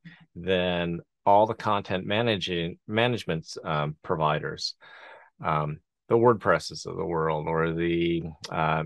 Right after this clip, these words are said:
or in the case of, um, state and local governments, the Civic Pluses of the world, would be, would have a much stronger incentive to make sure that they make it really easy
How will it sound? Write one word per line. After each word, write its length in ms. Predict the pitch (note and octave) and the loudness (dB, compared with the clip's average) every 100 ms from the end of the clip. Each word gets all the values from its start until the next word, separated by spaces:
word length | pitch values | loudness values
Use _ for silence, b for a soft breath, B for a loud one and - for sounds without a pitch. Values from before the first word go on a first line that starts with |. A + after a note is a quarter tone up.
| F#2 | -4
or 200 | F2 E2 | -2 0
in 60 | |
the 60 | E2 | -2
case 340 | - F#2 E2 | -4 -4 -2
of, 640 | F#2 F2+ E2 E2 D#2+ D#2+ - | -2 2 2 2 0 -4 -4
um, 520 | E2+ D#2+ D#2+ D#2+ E2 - | -4 -2 -2 -4 -8 -14
state 240 | - - G2+ | -8 2 2
and 80 | |
local 200 | F2+ E2 | 2 0
governments, 380 | F#2+ F#2 D#2 D2+ | 0 0 0 -4
the 80 | - | -6
Civic 260 | - G#2+ - | -2 -2 0
Pluses 480 | G#2+ F#2 - E2+ | 2 2 0 -4
of 140 | D#2 D2+ | -4 -4
the 80 | D#2+ | -2
world, 320 | D#2 D2+ - B B B - | -2 -4 -8 B B B 0
would 160 | G2+ | 0
be, 460 | F#2 G2+ F#2+ F#2 F2+ _ _ _ _ _ _ | 4 2 2 -2 -6 _ _ _ _ _ _
would 160 | A2+ G2 | 2 4
have 120 | F#2+ | 4
a 100 | F#2+ | 4
much 200 | G#2 A#2 | 4 0
stronger 600 | - - A#2 B2 C3+ B2+ | -4 2 4 4 2 0
incentive 640 | G#2+ F#2 G2+ F#2+ F#2 F2 | -2 -2 -2 -2 -4 -8
to 120 | - | -4
make 220 | E2+ E2 D#2+ | -2 -2 -2
sure 340 | - F2+ E2+ | 2 4 4
that 200 | D#2+ D#2 | 0 -2
they 200 | F2 F2+ | 0 2
make 320 | F#2+ F#2 F#2 | 2 2 2
it 120 | F2+ E2+ | 0 -2
really 560 | F#2 E2+ G2 C3 C3+ B2 | -6 -4 2 4 4 4
easy 480 | C3+ A#2 D#2+ D#2 | 2 2 -4 -10